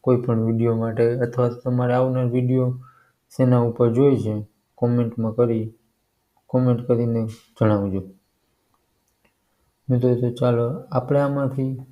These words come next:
લઈ અને કોપી કરી લઈશું. પહેલું નામ છે કિરી ઇન્ડસ્ટ્રીઝ.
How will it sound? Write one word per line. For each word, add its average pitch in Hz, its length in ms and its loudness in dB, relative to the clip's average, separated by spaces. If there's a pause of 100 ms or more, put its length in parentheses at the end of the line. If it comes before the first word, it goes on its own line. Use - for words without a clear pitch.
(460)
લઈ 127 380 2 (760)
અને 123 220 -2
કોપી 131 400 -2
કરી 113 260 -2
લઈશું. 110 360 -4
પહેલું 120 340 0
નામ 120 220 0
છે 127 140 -6
કિરી 123 380 2
ઇન્ડસ્ટ્રીઝ. 110 840 -2